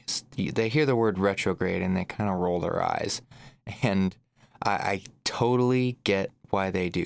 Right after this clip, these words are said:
because I kind of do as well. And not that it's not an important part of,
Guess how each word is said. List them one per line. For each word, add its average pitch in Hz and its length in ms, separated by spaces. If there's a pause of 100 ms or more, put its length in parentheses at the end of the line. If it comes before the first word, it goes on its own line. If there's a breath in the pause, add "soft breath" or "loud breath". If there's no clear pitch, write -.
because 104 380 (300)
I 107 100
kind 113 420
of 110 260 (320)
do 87 600
as 104 180
well. 127 320 (380 loud breath)
And 104 120
not 139 220
that 123 140
it's - 300
not 92 360 (320)
an 95 140
important 95 760
part 90 440 (260)
of, 87 640